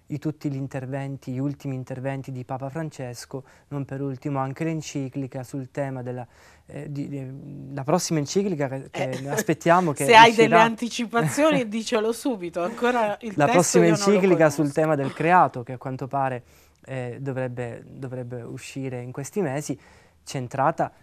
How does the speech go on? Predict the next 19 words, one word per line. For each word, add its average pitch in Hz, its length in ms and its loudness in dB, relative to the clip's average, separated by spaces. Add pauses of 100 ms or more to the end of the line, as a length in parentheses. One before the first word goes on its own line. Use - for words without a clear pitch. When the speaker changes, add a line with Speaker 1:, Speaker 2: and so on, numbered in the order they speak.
(100)
Speaker 1:
eh, - 300 -14
sulla 123 380 -6
parola, 156 420 2
ma 123 160 -4
anche, 135 460 -8 (240)
ma 131 160 -8
anche 139 320 -8
la, 120 420 -10 (100)
la 135 140 -12
Misericordiae 135 800 -8
Vultus, 139 640 -2
anche 131 300 -12
questa 143 380 -8
è 135 40 -8
centrata 131 520 -10
sulla 147 240 -6
parola, 123 400 -10
come 120 180 -14
vedremo. 117 380 -12